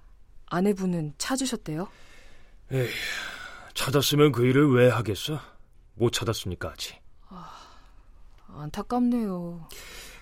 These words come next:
Speaker 2: 저, 어쨌든 이 설계자가 처음엔 좀 이상한 사람처럼 보일 거요. 근데 계속 만나보면 알겠지만 그 사람만큼 순정적이고 투명한 사람 없어.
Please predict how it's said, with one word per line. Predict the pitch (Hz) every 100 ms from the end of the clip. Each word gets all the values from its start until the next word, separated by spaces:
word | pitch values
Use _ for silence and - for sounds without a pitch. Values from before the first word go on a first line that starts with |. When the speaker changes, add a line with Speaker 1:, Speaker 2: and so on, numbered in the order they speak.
| -
Speaker 2:
저, | - 82
어쨌든 | - 92 104 110 85 - - - - - - -
이 | 104
설계자가 | - 117 120 117 117 131 -
처음엔 | - 113 113 120
좀 | 127
이상한 | 98 95 113 113
사람처럼 | 104 107 101 120
보일 | 101 110
거요. | 110 85 - - - - - - - - 143
근데 | 147 135
계속 | - 120 143
만나보면 | 139 123 131 123 156
알겠지만 | 98 104 - 120 151 - - - - - - -
그 | 151 143
사람만큼 | 147 156 143 170
순정적이고 | 135 - 160 156 139 139 151
투명한 | 175 - 123 131
사람 | 110 131
없어. | 113 - 165